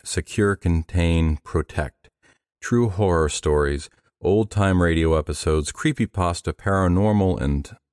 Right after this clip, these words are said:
so much more. The stories you listen to on his podcast are always unique and different.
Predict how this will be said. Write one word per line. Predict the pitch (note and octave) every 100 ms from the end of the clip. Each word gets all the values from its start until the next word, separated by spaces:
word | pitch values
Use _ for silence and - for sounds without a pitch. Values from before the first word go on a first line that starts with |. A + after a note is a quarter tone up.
| -
so | - D2
much | C#2 -
more. | D2 C#2+ A#1+ - _ _ _ _ -
The | F#2+
stories | - A#2 A2 F#2
you | F2+
listen | F2+ - E2+
to | - - E2+ E2 D#2 - -
on | D#2 D#2
his | D#2+ D2+
podcast | - G2 G2 - F#2+ F#2+ -
are | E2+
always | C3+ C#3 F#2
unique | E2+ D#2+ F#2+ - -
and | D#2+
different. | D2 D2 C#2 A#1 -